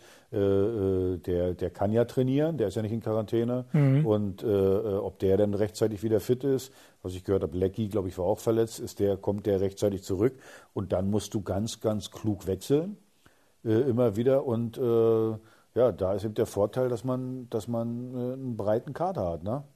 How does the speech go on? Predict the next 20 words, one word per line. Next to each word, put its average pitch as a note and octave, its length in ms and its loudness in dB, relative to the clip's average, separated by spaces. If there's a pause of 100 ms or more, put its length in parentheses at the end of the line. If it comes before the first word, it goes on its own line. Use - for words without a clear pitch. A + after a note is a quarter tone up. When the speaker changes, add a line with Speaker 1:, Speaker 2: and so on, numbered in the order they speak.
(760)
Speaker 2:
Ich - 80 -14
fand, F3 160 6
äh, F3 100 -2
Niklas E3+ 420 4
Stark D3 240 2
hat F3 100 2
das, C#3+ 80 -2
glaub C3 160 0
ich, C3 80 -6
gesagt, B2+ 320 -2
dass B2+ 80 -6
sie C#3 60 -6
es B2+ 100 -8
ein - 60 -20
bisschen E3 260 -2
spielen E3 260 0
müssen D#3+ 220 0
wie D#3 80 2
ein D3 60 0
Turnier. D3+ 480 0